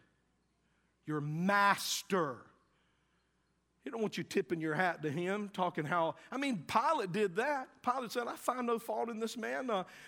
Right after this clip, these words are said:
what, what have you got against this man?" You know what Pilate never did, though? He never gave his life to Jesus.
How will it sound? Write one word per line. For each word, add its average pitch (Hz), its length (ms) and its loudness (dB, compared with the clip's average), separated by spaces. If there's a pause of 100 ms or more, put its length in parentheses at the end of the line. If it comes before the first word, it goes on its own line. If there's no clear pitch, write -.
what, 240 280 -2
what 240 180 0
have 220 120 -2
you 233 80 -2
got 240 180 0
against 226 320 -2
this 233 180 -4
man?" 240 220 0
You 233 80 0
know 240 60 0
what 208 160 0
Pilate 226 340 2
never 214 240 0
did, 214 240 -4
though? 233 260 -2
He 147 80 -8
never 139 240 -4
gave 139 240 -2
his 131 160 -6
life 165 600 2
to 180 120 -4
Jesus. 123 880 -12